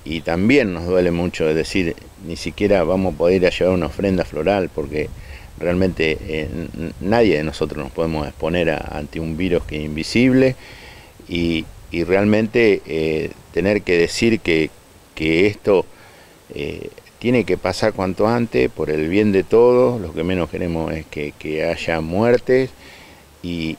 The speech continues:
y como siempre decimos nosotros en todos los actos que pregonamos, por los que realmente quedaron en Malvinas, y, y, y con más decir de Catichi y Díaz, nuestros que son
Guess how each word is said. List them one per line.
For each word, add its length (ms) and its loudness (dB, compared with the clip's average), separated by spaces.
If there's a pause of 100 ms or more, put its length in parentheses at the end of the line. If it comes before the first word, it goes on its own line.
y 200 -6
como 360 -4
siempre 340 2
decimos 400 2
nosotros 400 2
en 60 -2
todos 160 4
los 160 0
actos 320 0
que 80 2
pregonamos, 800 2
por 100 -4
los 140 -2
que 120 -2
realmente 460 2
quedaron 460 0 (420)
en 160 -4
Malvinas, 540 -2 (400)
y, 140 -8
y, 340 -10 (240)
y 80 -10
con 260 -6
más 320 -2
decir 420 2
de 200 2
Catichi 540 -4
y 20 -6
Díaz, 320 -2 (160)
nuestros 320 -8
que 80 -8
son 340 -10